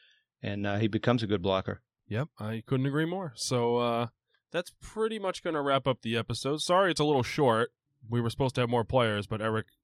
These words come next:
Speaker 2: got cut off. Uh, internet's not working. What are you gonna do? This was the only time we could record, so,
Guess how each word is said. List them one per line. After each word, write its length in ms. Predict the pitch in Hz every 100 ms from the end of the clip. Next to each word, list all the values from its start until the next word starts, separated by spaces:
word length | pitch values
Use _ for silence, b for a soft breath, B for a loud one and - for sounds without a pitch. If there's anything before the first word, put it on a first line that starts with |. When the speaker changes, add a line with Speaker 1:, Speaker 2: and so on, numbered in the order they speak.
| _ _ -
Speaker 2:
got 160 | 107
cut 160 | - 120
off. 520 | 123 127 123 - - -
Uh, 300 | 101 104 101 120
internet's 440 | 131 123 113 -
not 180 | 117 98
working. 380 | 110 110 110 107
What 120 | 107
are 20 |
you 80 | 104
gonna 100 | 104
do? 360 | 95 101 101 98 - _ _ _ -
This 140 | 143 139
was 80 |
the 60 | 139
only 180 | 147 143
time 280 | 147 135 131
we 120 | 131
could 180 | 135 120
record, 420 | 120 135 131 123
so, 460 | - 120 117 117